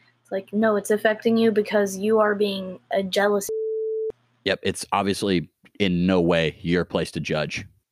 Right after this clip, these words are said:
Speaker 2: If something's going on with her and Brandon actually going on, then that's very reasonable, but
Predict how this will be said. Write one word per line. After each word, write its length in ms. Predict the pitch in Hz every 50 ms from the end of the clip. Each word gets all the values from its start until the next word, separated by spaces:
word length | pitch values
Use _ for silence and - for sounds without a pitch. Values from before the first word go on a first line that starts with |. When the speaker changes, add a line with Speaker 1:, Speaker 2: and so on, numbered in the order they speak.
| _ _ _ -
Speaker 2:
If 80 | - -
something's 340 | - 127 113 - 117 113 92
going 160 | 110 104 98
on 160 | 92 92 92
with 220 | 90 87 80 - -
her 460 | - - 101 98 95 92 90 90 87
and 280 | - 87 90 87 80
Brandon 640 | 73 85 87 87 90 87 87 87 87 85 80 78 78 - _ _ _ _ - -
actually 360 | 87 90 - - 120 104 95
going 240 | 92 101 101 90 82
on, 260 | 85 95 107 120 117 -
then 260 | 90 95 95 90 80
that's 380 | 78 80 85 90 - - - -
very 340 | 82 76 87 85 90 92 87
reasonable, 540 | 78 80 87 90 107 104 95 110 107 98
but 260 | 85 - 85 80 76